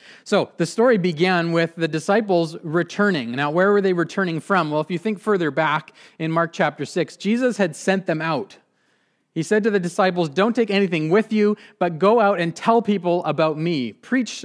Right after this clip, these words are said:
the good news, heal the sick, drive out demons." And the disciples had gone to do this, and they'd come back excited, saying, "These are all the things that we accomplished when we went out in your name." Probably some amazing moments, some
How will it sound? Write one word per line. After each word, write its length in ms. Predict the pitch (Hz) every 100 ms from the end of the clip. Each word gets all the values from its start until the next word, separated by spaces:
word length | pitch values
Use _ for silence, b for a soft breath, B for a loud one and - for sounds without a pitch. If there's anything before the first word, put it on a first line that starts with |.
| 185
the 180 | 156
good 280 | 156 185 180
news, 460 | 180 196 151 120 - B B
heal 300 | - 226 254
the 120 | 220 196
sick, 380 | - 208 160
drive 340 | 151 185 208 220
out 200 | 202 151
demons." 360 | 185 185 143
And 120 | 143 156
the 40 |
disciples 500 | 156 160 220 226 202
had 140 | 180
gone 280 | 151 180 185
to 80 | 165
do 240 | 127 180
this, 240 | 202 127 -
and 120 | 175
they'd 180 | 190 190
come 260 | - 247
back 240 | 220 190 -
excited, 580 | 180 - 196 202 185 143
saying, 300 | 165 160 160 B 214
"These 280 | 165 254 240
are 120 | 214
all 200 | 180 220
the 120 | 220
things 320 | 185 208 190
that 160 | 170 165
we 160 | 175 170
accomplished 640 | - 170 196 196 147 -
when 160 | 160 156
we 80 |
went 200 | 143 170
out 160 | 170 175
in 160 | 180 180
your 220 | 202 202
name." 460 | 196 226 165 107 - b b b b _
Probably 400 | 190 226 208 196
some 200 | - 185
amazing 720 | 151 160 202 233 214 190 165
moments, 380 | 151 165 143 110
some 180 | 160